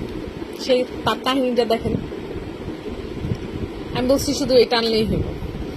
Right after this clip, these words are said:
আর যদি জিরোস থাকে তাহলে এটা,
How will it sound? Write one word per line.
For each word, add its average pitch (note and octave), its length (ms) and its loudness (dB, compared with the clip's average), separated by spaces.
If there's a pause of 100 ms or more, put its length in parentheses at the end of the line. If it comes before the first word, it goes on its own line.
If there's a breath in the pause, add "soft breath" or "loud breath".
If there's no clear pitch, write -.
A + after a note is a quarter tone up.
(420)
আর D#4 440 4
যদি D#4+ 320 4
জিরোস C4+ 500 4
থাকে D4+ 240 0
তাহলে A3 240 6
এটা, D#3+ 220 0